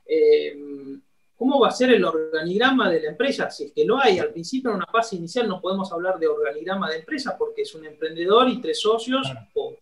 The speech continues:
Speaker 1: lo que sea, pero... Eh, ¿qué va a pa-? A ver, un tema muy importante,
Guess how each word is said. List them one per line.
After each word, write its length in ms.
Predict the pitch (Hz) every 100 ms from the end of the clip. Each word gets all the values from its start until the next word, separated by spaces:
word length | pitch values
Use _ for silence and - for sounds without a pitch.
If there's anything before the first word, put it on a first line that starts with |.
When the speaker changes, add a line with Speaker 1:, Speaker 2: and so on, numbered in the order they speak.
| _
Speaker 1:
lo 80 | -
que 100 | 175
sea, 340 | - 262 -
pero... 360 | - 151 147 139 - - _ _ _ _
Eh, 420 | - 156 151 147 143 _ _ _ _ _ _
¿qué 140 | 240
va 80 | 294
a 80 | 294
pa-? 120 | 214
A 100 | 208
ver, 300 | 240 233 - - _ _ _ _ _ -
un 160 | 208 202
tema 240 | 269 247
muy 180 | 233 277
importante, 840 | 202 190 - 285 240 165 147 -